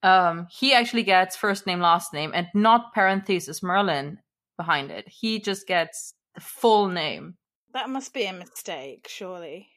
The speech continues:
Speaker 1: I'm, I'm pretty sure he's the only character with that name, and that's why they didn't make the distinction.
Speaker 2: Right.
Speaker 1: I'm pretty sure, no, Arthur actually has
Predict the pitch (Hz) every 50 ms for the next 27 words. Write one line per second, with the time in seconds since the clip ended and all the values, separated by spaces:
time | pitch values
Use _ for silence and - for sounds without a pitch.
0 | _ _ 226 240 247 240 220 - - 247 277 262 311 330 330 311 - 302 277 262
1 | 247 262 262 240 240 247 240 208 220 226 226 220 220 220 - 220 220 214 208 202
2 | 208 - 196 185 185 175 - - - 190 196 196 - - 196 185 180 175 175 175
3 | 175 - _ - 175 185 185 180 170 165 156 175 175 175 180 180 180 - 180 175
4 | 175 175 170 180 180 185 185 170 165 165 165 - 160 160 151 - - 185 185 175
5 | - - - 156 156 160 - _ _ _ _ _ _ _ _ _ _ 185 175 160
6 | 160 156 160 175 - _ _ _ _ _ _ _ _ _ _ _ _ _ - 233
7 | 202 - 262 277 294 311 277 - - - - - - - - 240 240 240 233 233
8 | 233 233 233 240 233 - _ _ _ 214 220 226 - 220 240 247 233 - 240 226
9 | 190 196 214 208 - 220 208 196 196 190 180 180 180 175 185 180 180 - -